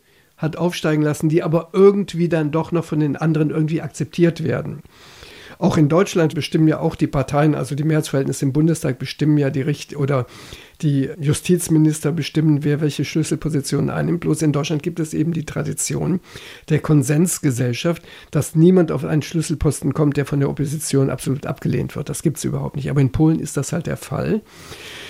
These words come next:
Aber man kann nicht sagen, die Polen. In diesen Wochen erleben wir, dass mittlerweile über dreitausendsechshundert Richter einen Aufruf an die E U unterzeichnet haben, konsequent gegen den Justizminister vorzugehen.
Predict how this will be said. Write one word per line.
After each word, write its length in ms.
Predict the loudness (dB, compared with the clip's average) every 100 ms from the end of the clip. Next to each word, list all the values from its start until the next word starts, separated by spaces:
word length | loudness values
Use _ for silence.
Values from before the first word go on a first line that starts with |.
| -18 -6 0
Aber 220 | 2 4
man 340 | 4 4 2
kann 160 | 2 2
nicht 160 | 2
sagen, 320 | 2 4 4 2
die 160 | -2
Polen. 640 | -2 0 2 2 2 0 -4 _
In 140 | 2 2
diesen 260 | 2 0
Wochen 240 | 0 0 0
erleben 380 | 2 2 2 0
wir, 100 | 0
dass 380 | -2 -4 -12 -2
mittlerweile 560 | 0 2 2 2 2 0 0
über 240 | 2 2
dreitausendsechshundert 1120 | 2 0 0 -2 -2 -2 0 2 2 0 0
Richter 600 | 0 0 -4 -2 0 0 -4 _ _ _ _ _ -20 -20 -20 -20 -20 -20 _
einen 240 | 2 4 4
Aufruf 760 | 2 0 0 0 0 -2 -10 -16 _ _ _ _ _
an 200 | 4 4
die 300 | 6 4 2 0
E 220 | 2 4 2 0
U 300 | 0 0 -4 _ _ _ 0
unterzeichnet 720 | 0 0 0 -2 2 0 0
haben, 400 | -2 -2 -2 -4 -8 _ _ _ _ _ _ _ _ 0
konsequent 920 | 2 2 -2 -4 -4 -2 -4 -8 -2
gegen 200 | 0 2
den 120 | 2
Justizminister 840 | 0 -2 -6 -2 0 0 0 -4
vorzugehen. 640 | -4 -6 -4 -6 -6 -6